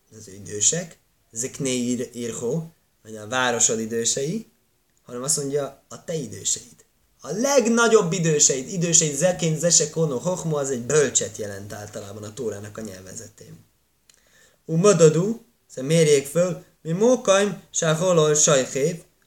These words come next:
attól a ponttól kezdve, ahol fekszik a holttest, meg kell mérni a többi várost,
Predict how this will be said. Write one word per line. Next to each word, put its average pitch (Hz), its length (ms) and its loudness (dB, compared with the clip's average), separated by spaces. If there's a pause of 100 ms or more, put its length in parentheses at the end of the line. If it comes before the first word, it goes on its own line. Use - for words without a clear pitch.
attól 196 480 6
a 151 120 4
ponttól 165 460 2
kezdve, 143 420 2
ahol 123 520 -2
fekszik - 540 2
a - 40 -12
holttest, 131 600 0 (260)
meg 160 180 -6
kell 143 160 -4
mérni 151 220 0
a 131 100 -4
többi 135 320 -2
várost, 214 480 0